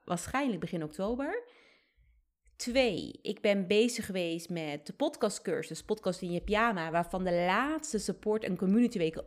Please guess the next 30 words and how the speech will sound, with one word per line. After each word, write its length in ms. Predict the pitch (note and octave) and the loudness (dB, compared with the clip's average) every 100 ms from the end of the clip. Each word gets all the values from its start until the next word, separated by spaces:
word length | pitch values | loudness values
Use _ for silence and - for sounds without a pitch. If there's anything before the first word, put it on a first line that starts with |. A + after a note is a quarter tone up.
| - | 4
ook 360 | G3+ C4+ - | 4 4 0
op 140 | B3+ - | -6 0
twee 220 | C4 B3+ | 2 2
augustus 520 | A#3 - A#3+ A#3+ - | 0 -2 -4 -4 -8
start. 440 | - A#3 A#4 - - - | 0 2 2 -2 -16 -10
Lekker 340 | - F#3 A3+ G3 | 2 4 4 2
gepland. 600 | - - F#3 A3 C#4+ - C4+ - - | -2 4 6 6 4 2 0 4 6
<laughs> 400 | C#4+ - - - | 6 4 -10 4
Nee, 380 | E3 D#3+ F3 - | 6 6 4 -4
hier, 260 | F3+ G3 - | 0 0 0
ik 280 | G2+ G3 | -6 -2
heb 120 | G3 E3+ | 0 0
dit 100 | E3+ | 2
bewust, 500 | E3 G3+ A3 - - | 2 2 0 -6 -4
eh, 180 | F3 D#3+ | -4 0
bewust 300 | F3 A#3+ - | 2 2 0
gepland 360 | G3+ F#3+ E3 | -2 0 0
omdat 140 | D#3+ D#3 | -2 -2
ik 60 | |
deze 220 | E3 D#3+ | -2 0
week 160 | E3 D#3+ | -2 -4
vrij 260 | - F3+ D#3+ | -2 -2 -2
ben 140 | D#3 | -4
van 120 | D#3+ | -4
mijn, 200 | D#3 D#3+ | -4 -4
eh, 60 | D#3 | -6
van 100 | D#3 | -4
mijn 120 | E3 D#3 | -2 2
werkgevers, 1200 | E3+ E3 - D#3 D3 D3+ D#3 - - - - - | 2 0 -4 -4 -4 -6 -8 -14 -20 -20 -10 0
eh, 200 | E3 | 0